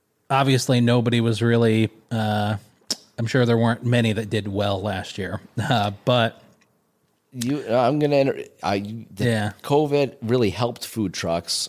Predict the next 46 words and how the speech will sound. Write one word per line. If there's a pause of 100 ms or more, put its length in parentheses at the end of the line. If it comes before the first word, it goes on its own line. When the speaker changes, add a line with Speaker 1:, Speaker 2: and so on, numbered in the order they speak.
Speaker 1:
Yeah.
Speaker 2:
It
hurt
restaurants,
which
is
very
sad, (140)
Speaker 1:
Mm-hmm.
Speaker 2:
um,
'cause
I
know
a
lot
of
them
had
to
shut
down. (600)
But
I
think
it
actually
helped
the
food
trucks
because
being
an
outside
venue, (220)
Speaker 1:
Right.
Speaker 2:
as
long
as
you
were
wearing
masks
and
social
distancing,